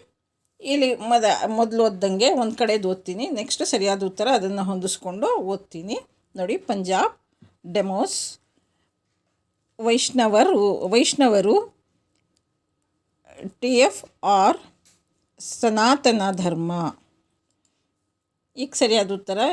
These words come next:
ಇದ್ರ ಜೊತೆ ಕೂಡಿಸಿ ಓದ್ತೀನಿ. ಪಂಜಾಬ್ ಕಡಿಮೆ ಮಕ್ಕಳ ಅನುಪಾತ ಇರುವ ರಾಜ್ಯ, ಲಿಂಗಾನುಪಾತ ಇರುವ ರಾಜ್ಯ. ಕಡಿಮೆ ಮಕ್ಕಳ ಲಿಂಗಾನುಪಾತ ಇರುವ ರಾಜ್ಯ.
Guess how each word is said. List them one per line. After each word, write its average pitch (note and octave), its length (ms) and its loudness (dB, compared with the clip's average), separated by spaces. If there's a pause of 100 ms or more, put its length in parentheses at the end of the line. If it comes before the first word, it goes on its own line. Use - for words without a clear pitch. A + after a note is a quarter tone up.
(120)
ಇದ್ರ G#3 200 -2
ಜೊತೆ G3+ 280 -4
ಕೂಡಿಸಿ C4+ 640 -6
ಓದ್ತೀನಿ. F#3+ 500 -6 (400)
ಪಂಜಾಬ್ A3 420 -2 (340)
ಕಡಿಮೆ C4 300 -2
ಮಕ್ಕಳ B3+ 440 -4 (760)
ಅನುಪಾತ A3 640 -2 (360)
ಇರುವ F#3+ 340 -4 (300)
ರಾಜ್ಯ, D3+ 460 -4 (460)
ಲಿಂಗಾನುಪಾತ G#3 840 0
ಇರುವ F3 380 0 (380)
ರಾಜ್ಯ. D#3 520 -4
ಕಡಿಮೆ G#3+ 460 -4
ಮಕ್ಕಳ A#3 420 -4 (100)
ಲಿಂಗಾನುಪಾತ F#3+ 920 -4
ಇರುವ E3 400 -4 (500)
ರಾಜ್ಯ. E3 500 -4